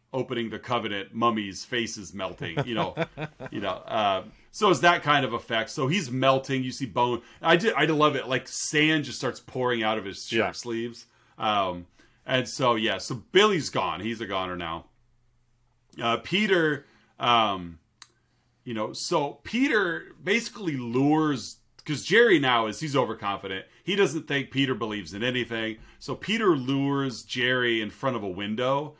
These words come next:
Speaker 1: It's just really cool stained glass.
Speaker 2: Yeah.
Speaker 1: Um, you know, lures him into this, in front of this window,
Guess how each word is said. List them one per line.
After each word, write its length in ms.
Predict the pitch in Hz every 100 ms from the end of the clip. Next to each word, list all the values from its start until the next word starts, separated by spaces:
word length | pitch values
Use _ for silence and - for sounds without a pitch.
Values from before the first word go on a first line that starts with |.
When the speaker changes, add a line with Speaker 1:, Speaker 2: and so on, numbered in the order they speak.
| _
Speaker 1:
It's 80 | -
just 160 | 254 165
really 340 | 147 196 175
cool 240 | - 143
stained 400 | 135 - 120 123
glass. 580 | 104 98 104 117 - - -
Speaker 2:
Yeah. 200 | 104 90
Speaker 1:
Um, 420 | 113 107 98 95 - _ _ _ - -
you 140 | 147 123
know, 80 | 117
lures 360 | 135 175 151
him 120 | 143
into 200 | 139 131
this, 300 | 120 117 -
in 140 | - -
front 220 | - 131
of 60 | 113
this 160 | 104
window, 640 | 104 117 113 104 95 87